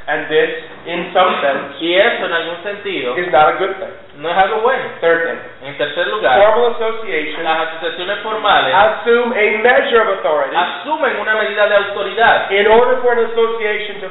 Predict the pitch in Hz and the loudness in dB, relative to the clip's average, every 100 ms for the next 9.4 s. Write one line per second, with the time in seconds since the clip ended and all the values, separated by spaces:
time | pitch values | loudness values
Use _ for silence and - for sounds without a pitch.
0 | - 277 277 - 156 160 156 160 165 - | 0 0 0 -2 2 2 0 -2 -4 -4
1 | 196 190 196 196 202 202 233 196 139 165 | -6 -4 -6 -8 -12 -4 0 0 2 2
2 | 165 180 - 185 180 202 - 196 160 151 | 4 2 2 -8 0 2 2 -2 -4 -6
3 | 185 220 190 190 180 185 180 175 160 175 | -4 -4 -2 -2 0 0 -4 -8 -6 -4
4 | 185 214 233 233 196 175 175 - - 180 | -2 0 2 2 2 0 0 0 -2 -2
5 | 180 196 165 156 190 202 233 214 254 220 | -2 -4 -6 -8 -8 -4 -2 0 -2 -2
6 | 180 180 165 175 175 175 185 185 208 214 | -6 -8 -6 -2 0 0 -4 -4 0 0
7 | - - - - 170 170 156 170 156 147 | 0 -4 -4 0 0 2 -2 -2 -2 -4
8 | 147 190 226 156 147 147 143 180 202 - | -4 -6 -6 -2 0 0 0 2 2 2
9 | 196 131 123 | 0 2 4